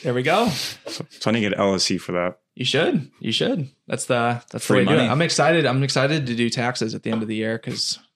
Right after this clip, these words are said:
Speaker 1: on paper, we lost, the government's gonna think we lost a lot of money this year, baby.
Speaker 3: Yeah, I still got, I still,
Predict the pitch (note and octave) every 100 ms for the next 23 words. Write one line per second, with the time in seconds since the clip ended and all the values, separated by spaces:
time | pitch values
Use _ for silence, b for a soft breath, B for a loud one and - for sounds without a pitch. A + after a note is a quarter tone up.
0 | _ _ - A#2 B2+ C3+ D3 F#3 D3 C#3+
1 | B2 C3 - C3+ D3+ E3+ D#3+ D#3+ C3+ D#3
2 | D#3 D#3 D3+ D3 B2 C#3 G#3 F#3+ F#3+ F#3
3 | E3+ D#3+ D#3 D3+ C#3 C3+ C3+ C3+ E2 E2
4 | F2 - A2+ E2 - - -